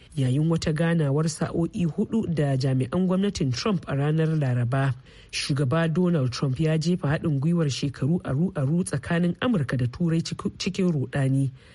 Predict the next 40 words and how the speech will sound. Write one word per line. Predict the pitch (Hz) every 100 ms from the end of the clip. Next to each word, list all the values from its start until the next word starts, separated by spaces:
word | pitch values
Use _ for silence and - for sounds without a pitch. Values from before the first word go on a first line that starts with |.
| - - -
bayan | 131 139 156 165
da | 139
ya | 147
sha | 151 170 160
alwashin | 139 135 160 156 175 175
laftawa | 180 - 160 135 127
kayayyakin | 175 147 - 156
Turai | - 185 180 175
da | 151
ake | 160 -
shigo | 135 165 180
da | 151
su | 123 -
Amurka | - 190 127 139
haraji, | 127 139 143 135 123 - - - - - -
wanda | 135 160 139
ya | 143
ce | - 160
zai | 135 165
sa | 135 - 143
kwatankwacin | 160 156 175 180 127 175
harajin | 151 131 156 151 143
da | 123
Turai | - 214 202 202
ta | 214
laftawa | 208 - - 135
kayayyakin | 120 - 175 127 - 135
Amurka. | 156 139 127 - 120 - - - - -
Tsarin | - 160 156 139
Trump | 120 160 131
na | 160
adalcin | 170 156 175 175 147
haraji | 135 156 170 151 131
zai | 170
kuma | 147 170 170
kunshi | - 143 - 180
harajin | 147 143 165 160 151
da | 135
ake | 147 165 156 127
biya | 151 175